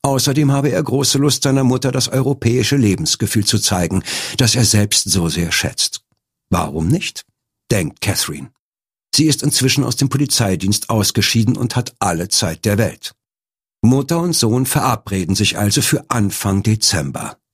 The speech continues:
in Wien. Am neunundzwanzigsten Oktober zweitausendsieben verlässt Aaron Gillan seinen Arbeitsplatz bei der Unido gegen achtzehn Uhr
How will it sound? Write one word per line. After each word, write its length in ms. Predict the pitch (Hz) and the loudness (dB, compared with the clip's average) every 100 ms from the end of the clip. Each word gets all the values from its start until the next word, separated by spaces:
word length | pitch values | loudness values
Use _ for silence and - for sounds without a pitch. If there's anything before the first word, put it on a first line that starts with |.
| - | -2
in 180 | 95 | 0
Wien. 260 | 98 69 - _ _ _ _ _ _ _ _ _ _ - | 0 -2 -6 _ _ _ _ _ _ _ _ _ _ -2
Am 220 | 123 123 | 2 4
neunundzwanzigsten 1040 | 139 160 160 151 - 127 123 113 - 113 | 2 2 0 0 0 0 0 0 0 0
Oktober 640 | 98 110 - 120 73 69 60 | 0 -2 -2 -2 -2 -6 -4
zweitausendsieben 1200 | - 120 110 107 110 113 120 107 90 78 78 80 _ - | -2 0 0 0 -2 0 0 0 0 -2 -4 -6 _ -2
verlässt 480 | 117 117 143 - - | 2 4 2 -2 -2
Aaron 240 | 110 107 | 2 2
Gillan 320 | 107 101 104 | 4 2 2
seinen 260 | 110 107 110 | 2 2 0
Arbeitsplatz 600 | 107 92 90 - - 95 | 0 0 -2 -2 -2 -2
bei 120 | - 98 | 0 0
der 180 | 98 | 0
Unido 440 | 117 101 80 90 101 | 2 2 2 0 0
gegen 300 | 104 104 113 | 2 2 2
achtzehn 560 | 123 127 - - 131 131 | 0 -2 0 2 2 0
Uhr 380 | 104 90 92 | 0 0 -2